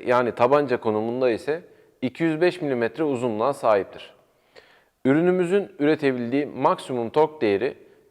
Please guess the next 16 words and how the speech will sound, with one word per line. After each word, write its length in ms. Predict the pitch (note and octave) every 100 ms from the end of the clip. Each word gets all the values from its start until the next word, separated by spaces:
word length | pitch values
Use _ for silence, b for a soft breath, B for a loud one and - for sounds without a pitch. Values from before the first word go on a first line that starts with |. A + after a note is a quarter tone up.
| C3+
dört 200 | D#3+ D#3+
Newton 340 | A2+ F2+ F2+
metredir. 540 | E2+ E2 D#2+ - - _ _ _ _ b b b -
Ayrıca 560 | D3 E3+ B2 A2 A#2 -
ürünümüz 600 | C3+ C3+ B2+ C3 D#3 -
sıfır 380 | - F3+ - F3
nokta 280 | C3 - A2+
otuz 280 | F#2+ A#2 A#2
altı 400 | B2 B2 D#3+ C#3+ - -
kilogramlık 640 | - A2+ G#2 F#2+ F2+ F2 -
ağırlığıyla 500 | G#2+ A#2+ C#3 D3 B2+
birlikte 400 | A2 G2 - C#3+ - b b b b b
son 360 | - - E3+ E3
derece 400 | C3+ A2+ G2+ G2
taşınabilir, 760 | A#2+ - C#3 C3 C#3 E3 - _ -
ergonomik 720 | B2 C3 C#3+ C#3 D3 D#3+ -